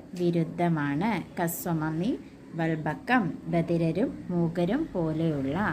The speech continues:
വയജൂസു ഫി ഹഖൽ അംബിയാഇ അലൈഹിമുസ്സലാമു വുഖൂഉൽ അഅറാദിൽ ബശരിയ്യത്തില്ലത്തി ലാ തുഅദ്ദി ഇലാ നഖ്സി ഫി മറാത്തിബിഹിമിൽ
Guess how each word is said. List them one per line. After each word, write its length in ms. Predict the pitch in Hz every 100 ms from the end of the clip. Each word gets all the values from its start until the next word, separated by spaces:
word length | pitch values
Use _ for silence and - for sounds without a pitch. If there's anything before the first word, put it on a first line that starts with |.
| - - - -
വയജൂസു 640 | 240 254 214 233 254 262 285
ഫി 100 | 269 254 240
ഹഖൽ 380 | 190 - 226 240 196
അംബിയാഇ 500 | 175 170 185 185 208 208
അലൈഹിമുസ്സലാമു 1120 | 170 165 170 175 175 170 - 151 151 147 160 254 - - - - 202
വുഖൂഉൽ 560 | 214 233 240 240 277 285 202
അഅറാദിൽ 580 | 175 175 175 180 196 254 190
ബശരിയ്യത്തില്ലത്തി 1080 | 160 175 170 165 180 185 165 156 160 185 254 220
ലാ 100 | 160 165
തുഅദ്ദി 460 | 170 - 160 165 214 269 175
ഇലാ 200 | 165 170 165
നഖ്സി 400 | - - - 254
ഫി 100 | 214 196 170
മറാത്തിബിഹിമിൽ 920 | 160 160 165 170 160 151 160 165